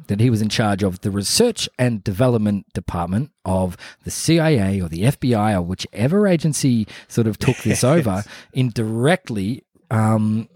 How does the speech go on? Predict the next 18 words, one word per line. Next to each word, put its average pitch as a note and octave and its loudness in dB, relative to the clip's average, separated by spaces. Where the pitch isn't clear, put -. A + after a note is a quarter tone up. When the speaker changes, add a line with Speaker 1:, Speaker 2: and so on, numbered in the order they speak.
Speaker 1:
reverse B2 0
engineering A#2 2
this A#2+ -4
technology. F3+ -2
So - -2
Speaker 2:
Yeah. E3+ 4
Speaker 1:
the E3+ 0
technology D3+ 2
that A#2 4
he B2+ 4
claimed A#2+ 2
that G#2+ 0
he A2 4
got G#2+ 0
from G2+ -2
this G2 -2
craft - -8
is A2 2